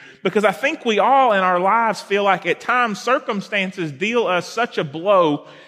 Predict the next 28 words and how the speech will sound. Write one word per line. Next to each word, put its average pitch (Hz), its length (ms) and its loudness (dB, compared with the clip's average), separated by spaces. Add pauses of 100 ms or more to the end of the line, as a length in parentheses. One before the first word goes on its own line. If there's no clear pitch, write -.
(120)
that 196 120 4
it 190 100 2
causes 233 460 0
us 202 200 0
to - 120 -4
settle 240 560 -2
for 180 220 -4
a 160 40 0
lesser 190 460 -2
ideal 156 640 -2 (280)
in 143 100 -6
our 135 160 0
life. 120 440 0 (1040)
For 233 120 0
instance, 269 340 2
we 202 140 2
all 254 260 6
know 226 140 2
people 220 380 -2
who 190 140 2
have 160 100 0
been 160 160 -2
given 185 260 0
an 165 100 -4
amazing 175 640 -4
gift 165 300 0
of 143 100 -4
athleticism. 127 800 -4